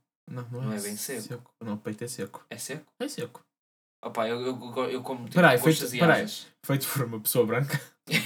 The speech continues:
Speaker 2: É, feito, é tudo seco.
Speaker 1: É tudo, não, tudo seco não. As coxas são úmidas porque são úmidas, estás
Speaker 2: Yeah,
Speaker 1: a ver?
Speaker 2: yeah, porque é impossível
Speaker 1: Mas
Speaker 2: não
Speaker 1: feito
Speaker 2: ser.
Speaker 1: por uma pessoa que sabe cozinhar,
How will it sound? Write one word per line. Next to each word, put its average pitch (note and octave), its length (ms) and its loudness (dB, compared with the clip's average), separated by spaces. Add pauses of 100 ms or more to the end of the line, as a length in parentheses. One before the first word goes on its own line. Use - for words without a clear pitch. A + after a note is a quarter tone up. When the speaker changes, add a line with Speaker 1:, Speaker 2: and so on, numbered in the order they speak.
Speaker 2:
É, - 120 8
feito, C3+ 440 -4
é B2+ 160 0
tudo C3 200 -6
seco. B2+ 300 -2
Speaker 1:
É D3 60 2
tudo, D#3+ 200 0
não, C3+ 220 6
tudo D3+ 160 -2
seco F#3 160 2
não. D#3 100 6
As C3+ 120 0
coxas D#3 260 4
são C#3+ 220 2
úmidas F#3 400 2
porque A#3 400 4
são B3+ 200 8
úmidas, D#3+ 300 8
estás C#3 260 4
Speaker 2:
Yeah, C3 80 6
Speaker 1:
a C3+ 60 4
ver? D#3+ 60 8
Speaker 2:
yeah, E3 160 0
porque - 160 -6
é - 20 2
impossível A#2+ 300 -2
Speaker 1:
Mas C#3+ 80 4
Speaker 2:
não - 20 2
Speaker 1:
feito E3 240 6
Speaker 2:
ser. C#3 60 -2
Speaker 1:
por D#3+ 100 8
uma D#3+ 180 10
pessoa C3+ 320 2
que - 60 -2
sabe D3 220 4
cozinhar, C3+ 440 -2